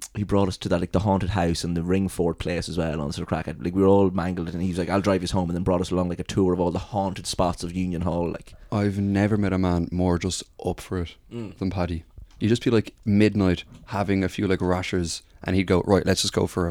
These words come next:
Speaker 2: a, a drive."
Speaker 1: Yep.
Speaker 2: Like,
Speaker 1: And he
Speaker 2: "Just get in, Pete, get in the boot, and I'll just bring you somewhere."
Speaker 1: Oh, we get, we knew we always, we'd habitually get into the car
Speaker 2: Yeah.
Speaker 1: with, like, whatever glass we were drinking. Probably like, "Right, let's go now. If you weren't finished your drink," it was like, "Doesn't matter, we're leaving."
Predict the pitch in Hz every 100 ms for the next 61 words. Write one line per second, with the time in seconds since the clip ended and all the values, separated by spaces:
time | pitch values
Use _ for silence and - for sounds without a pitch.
0 | 82 - 80 90 87 82 78 - - 104
1 | - - - - - 107 - 120 117 107
2 | - - 120 113 117 107 98 90 - 90
3 | 92 101 - 90 87 - 85 78 - -
4 | 117 120 135 - 127 143 131 113 110 101
5 | 101 98 107 107 - 98 95 95 87 -
6 | 87 87 90 87 87 95 95 92 92 -
7 | 92 90 90 - 104 95 107 - 120 101
8 | 98 87 107 113 113 98 82 95 87 82
9 | - 104 95 101 98 92 101 95